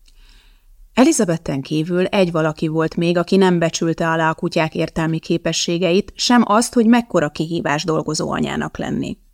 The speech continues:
Doktor Mason, ahogy ígérte, a szülés után egy évvel meglátogatta az otthonában Elizabethet, hogy megnézze, jól van-e, és hogy emlékeztesse az evezésre. "Jó napot, Miss Zott!"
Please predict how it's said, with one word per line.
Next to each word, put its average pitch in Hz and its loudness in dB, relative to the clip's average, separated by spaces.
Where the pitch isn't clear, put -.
Doktor 233 6
Mason, 240 6
ahogy 170 0
ígérte, 180 2
a 165 2
szülés 196 0
után 190 2
egy 160 -2
évvel 175 -2
meglátogatta 170 0
az 151 -4
otthonában 180 0
Elizabethet, 170 -2
hogy 185 0
megnézze, 196 2
jól 196 2
van-e, 165 -4
és - -6
hogy 240 4
emlékeztesse 165 -2
az 165 -2
evezésre. - -8
"Jó 190 2
napot, 208 6
Miss 208 4
Zott!" 196 0